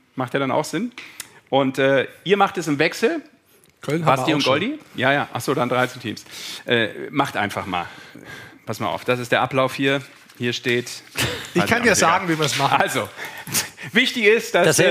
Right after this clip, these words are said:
Speaker 3: ist, glaub ich, nur die,
Speaker 1: jetzt
Speaker 3: die
Speaker 1: Ruhe!
Speaker 3: Reihenfolge vom letzten Jahr, dass wir die runtergehen und dann du, dann ich, zack, Wechsel. Und der Mike hat dann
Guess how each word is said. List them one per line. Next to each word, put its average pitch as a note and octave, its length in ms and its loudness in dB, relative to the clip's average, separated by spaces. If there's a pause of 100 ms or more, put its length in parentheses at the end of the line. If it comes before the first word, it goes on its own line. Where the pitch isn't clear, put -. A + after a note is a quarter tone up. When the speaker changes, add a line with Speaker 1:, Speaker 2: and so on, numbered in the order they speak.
Speaker 3:
ist, G3+ 120 4
glaub E3+ 140 4
ich, D3 60 2
nur F#3 140 6
die, F#3+ 120 4
Speaker 1:
jetzt - 100 -2
Speaker 3:
die - 20 4
Speaker 1:
Ruhe! F4 120 8
Speaker 3:
Reihenfolge E3+ 520 4
vom D3 300 0
letzten C#3+ 320 2
Jahr, B2+ 240 6
dass A2+ 160 0
wir C3+ 80 0
die C3 80 2
runtergehen E3 480 2
und B2 100 -6
dann C3 180 2
du, E3 200 -8
dann C3+ 240 2
ich, - 240 -6
zack, - 320 -4
Wechsel. D3+ 320 0
Und A3 260 0
der E3 120 6
Mike C#3+ 420 2
hat C3+ 160 -2
dann B2 240 0